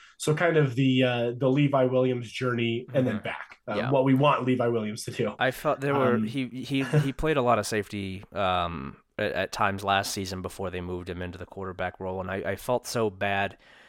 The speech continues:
Speaker 2: during the, uh, reading quotes from, from him about it, um, while that, while that was happening, because he was like, "I just wanna be on the field. I don't really,"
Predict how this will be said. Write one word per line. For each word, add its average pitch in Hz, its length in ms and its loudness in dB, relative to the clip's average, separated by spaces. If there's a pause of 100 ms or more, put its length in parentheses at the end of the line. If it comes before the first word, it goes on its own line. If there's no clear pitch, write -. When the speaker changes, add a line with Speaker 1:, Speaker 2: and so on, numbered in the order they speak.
(180)
Speaker 2:
during 95 540 -4
the, 104 120 -2
uh, 101 280 -2
reading 98 500 -4
quotes 98 400 -4
from, 107 380 -4
from 110 260 -4
him 113 380 -4
about 101 360 0
it, 120 200 0 (100)
um, 92 400 2
while 98 220 0
that, 95 180 -2
while 95 140 -2
that 92 160 -4
was 98 100 -8
happening, 101 400 -6
because 101 260 -12
he 98 80 -8
was 95 160 -8
like, 95 200 -8
"I 92 100 -6
just 120 180 -10
wanna 113 180 -4
be 101 120 -6
on 95 140 -6
the - 80 -8
field. - 400 -8
I 110 120 -4
don't 120 200 -2
really," 107 400 -4